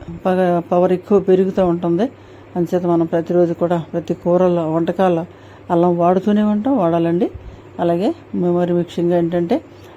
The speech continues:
ఈ అల్లాన్ని మనం పచ్చడి రూపంలో తీసుకోవాలి. అలాగే పొడి చేసి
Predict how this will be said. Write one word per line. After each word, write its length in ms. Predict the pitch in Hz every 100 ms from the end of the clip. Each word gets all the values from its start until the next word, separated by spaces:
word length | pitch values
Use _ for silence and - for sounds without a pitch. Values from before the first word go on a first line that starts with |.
| -
ఈ 100 | 175
అల్లాన్ని 520 | 175 185 202 190 180 175 -
మనం 180 | 180 170
పచ్చడి 320 | 170 170 -
రూపంలో 380 | 185 180 175 175
తీసుకోవాలి. 720 | 170 170 - - 170 165 208 - - - -
అలాగే 260 | 180 185 196
పొడి 260 | 190 185 185
చేసి 220 | 196